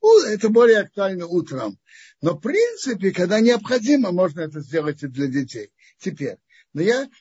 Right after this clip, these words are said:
мне кажется, что до захода солнца можно спокойно есть и пить. Э, женщина, которая, которая зажигает свечи, обычно не, не ест и не пьёт с этого момента,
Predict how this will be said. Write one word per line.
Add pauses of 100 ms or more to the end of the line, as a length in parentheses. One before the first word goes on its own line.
мне
кажется, (380)
что
до
захода
солнца
можно
спокойно
есть
и
пить. (1400)
Э, (180)
женщина, (280)
которая, (280)
которая
зажигает
свечи, (720)
обычно
не,
не
ест
и
не
пьёт
с
этого
момента,